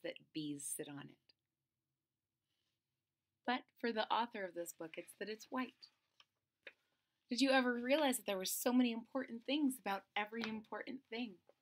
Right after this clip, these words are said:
I didn't. But once you start thinking about the important things, it's hard to stop thinking about the important things. The important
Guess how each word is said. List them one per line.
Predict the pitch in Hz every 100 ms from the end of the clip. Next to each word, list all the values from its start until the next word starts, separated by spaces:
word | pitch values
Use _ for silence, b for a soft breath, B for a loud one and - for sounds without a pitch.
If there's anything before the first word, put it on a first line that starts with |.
| _ _ _ _ _ _ _ _ _ -
I | 202 180
didn't. | 180 160 - _ _ _ _ _ _ _ _ _ _ -
But | -
once | 190 208
you | 214
start | - 202 -
thinking | 233 233 220
about | 175 165
the | 180
important | 175 - 175 160 - -
things, | 160 160
it's | - -
hard | 180 180
to |
stop | 170 - 208 226 -
thinking | 160 156 156
about | 156 151
the | 165
important | 156 - 147 - - -
things. | 147 139 _ - _ _ _ _ _ _ _ _ _ _ _ _ _ _ _ _ 233
The | 311
important | 339 311 403 415 403